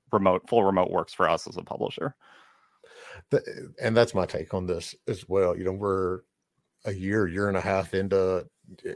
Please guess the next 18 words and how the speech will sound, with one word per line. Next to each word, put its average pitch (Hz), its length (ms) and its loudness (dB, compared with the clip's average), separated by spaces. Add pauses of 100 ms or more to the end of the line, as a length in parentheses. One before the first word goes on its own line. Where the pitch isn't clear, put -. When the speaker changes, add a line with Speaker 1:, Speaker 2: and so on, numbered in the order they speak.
Speaker 2:
covid 101 420 0
and, 87 260 -6
and 98 160 -6
working 95 340 0
remote. 92 480 0 (180)
And, 90 540 -2 (280)
you 104 280 -6
know, 104 100 0
we 107 140 -4
see 123 320 -2
the 120 120 4
stuff - 260 2
in 95 80 -2
the 98 80 0
news 98 360 0
about, 92 300 0 (800)
you - 100 -16
know, 101 300 -8